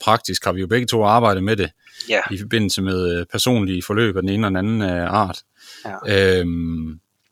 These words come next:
Speaker 1: hvad tænker du, at man, øh, man kan starte ud med her, når man nu har fået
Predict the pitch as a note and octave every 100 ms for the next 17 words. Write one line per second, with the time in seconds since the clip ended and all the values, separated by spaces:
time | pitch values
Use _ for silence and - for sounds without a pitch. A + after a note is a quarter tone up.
0 | _ _ - - - _ _ _ _ _
1 | A#2+ G2+ C#3+ - D#3 F#3+ D3+ F3 F3+ -
2 | G#2+ A2+ A2 G#2+ G2 F#2+ G2 - - -
3 | A2+ A2+ G#2+ - - - A2+ - A2+ A2+
4 | B2+ D#3+ D#3 G#2 A#2+ G2+ G2 G#2 C3+ B2
5 | - A2 G2+ F#2